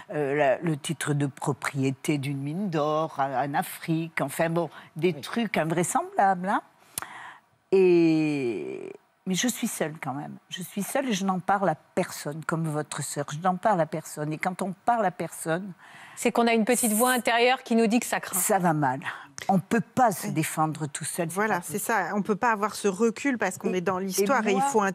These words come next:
Speaker 1: au lieu
Speaker 4: tiers.
Speaker 1: d'en parler, je,
Speaker 4: Oui.
Speaker 1: je le retiens. Alors,
Speaker 4: Ah.
Speaker 1: j'ai des coups de fil la nuit où, quand même, on m'appelle en disant, euh, bah, on va le kidnapper, on va le tuer. Et puis, on le kidnappe, effectivement, un jour.
Speaker 3: Et donc, il faut une rançon.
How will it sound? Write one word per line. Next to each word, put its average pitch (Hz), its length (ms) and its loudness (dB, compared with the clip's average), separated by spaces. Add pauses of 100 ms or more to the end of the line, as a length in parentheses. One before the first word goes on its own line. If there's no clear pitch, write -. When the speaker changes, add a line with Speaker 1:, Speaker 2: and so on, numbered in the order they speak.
Speaker 1:
au 208 60 2
lieu 226 80 4
Speaker 4:
tiers. 175 160 2
Speaker 1:
d'en 233 160 -2
parler, 196 500 -2
je, 196 380 -4
Speaker 4:
Oui. 196 100 -2 (340)
Speaker 1:
je 190 140 -2
le 220 140 2
retiens. 165 560 -4 (340)
Alors, 180 220 0
Speaker 4:
Ah. 175 60 2
Speaker 1:
j'ai 196 200 0
des 170 120 2
coups 185 200 -4
de - 60 -4
fil 196 360 0
la 180 140 2
nuit 190 340 0 (380)
où, 175 220 0 (220)
quand 151 120 -2
même, 202 260 2
on 160 100 2
m'appelle 156 400 -2
en 160 80 -6
disant, 165 560 -6
euh, 135 460 -8 (460)
bah, 175 240 2
on 180 120 0
va 165 260 2
le 165 120 0
kidnapper, 180 460 -6
on 170 100 -4
va 160 140 2
le 165 80 -2
tuer. 208 240 -2
Et 165 60 2
puis, 180 140 0
on 147 40 2
le 147 140 0
kidnappe, 277 540 -2
effectivement, 214 840 -2
un 160 120 0
jour. 165 200 0
Speaker 3:
Et 254 80 6
donc, 254 220 4
il 247 60 4
faut 233 100 2
une 202 120 2
rançon. 247 420 2